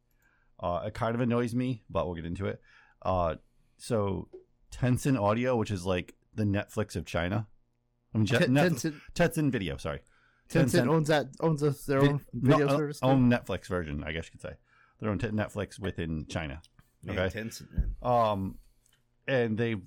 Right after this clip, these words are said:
Speaker 1: just released Fight Club over there and completely changed the ending.
Speaker 2: Wow.
Speaker 1: And I don't mean they changed the ending. They literally cut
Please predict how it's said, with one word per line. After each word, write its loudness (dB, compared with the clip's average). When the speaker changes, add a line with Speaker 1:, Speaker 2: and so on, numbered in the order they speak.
Speaker 1:
just -2
released -2
Fight -2
Club -2
over -2
there -4
and 4
completely 4
changed 0
the 2
ending. 0
Speaker 2:
Wow. -8
Speaker 1:
And 8
I 6
don't 4
mean 4
they 4
changed -2
the 2
ending. 2
They 4
literally 2
cut 0